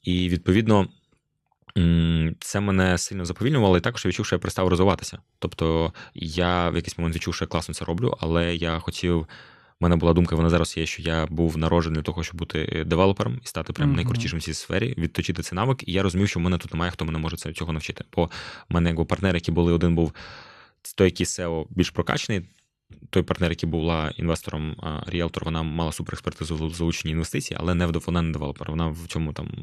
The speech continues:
Speaker 1: ну, майже нічого не розумі-, не, не, не розуміла. І, відповідно, я хотів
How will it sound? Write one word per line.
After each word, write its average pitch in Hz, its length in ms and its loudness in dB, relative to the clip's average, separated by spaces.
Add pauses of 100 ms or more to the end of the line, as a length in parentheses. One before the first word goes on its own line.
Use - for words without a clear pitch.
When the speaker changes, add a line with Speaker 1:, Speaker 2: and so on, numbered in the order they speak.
(140)
Speaker 1:
ну, 78 120 -6
майже 82 240 -2
нічого 78 200 -4
не 76 80 -2
розумі-, 78 260 -6
не, 78 200 -4
не, 78 180 -4
не 85 160 0
розуміла. 80 360 -6 (680)
І, 90 120 2
відповідно, 98 360 4
я 92 100 2
хотів - 320 -4